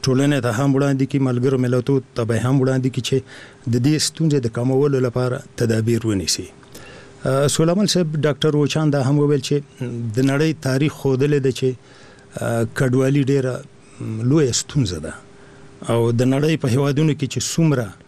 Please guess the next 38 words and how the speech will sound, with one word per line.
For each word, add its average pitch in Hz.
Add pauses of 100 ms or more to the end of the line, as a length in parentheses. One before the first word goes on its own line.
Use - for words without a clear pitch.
خلک 160
د 120
یو 147
ځای 143
نه 135
بل 127
ځای 135
ته 131
بې 123
ځایه 120
شوي، 143
آه، -
دا 143
ستونزه 143
تقریباً 131 (100)
په 131
شلو 151
کالو 135
کې 120
هم 135
نه 139
هواریږي. 90 (520)
نو 131
ده 123
ډېره 151
مهمه 143
وګڼله 147
او 139
وویل 139
چې 139 (600)
دې 135
ته 143
باید 127 (520)
یوازې 135
د 123
افغانستان 120
حکومت 120
نه، 127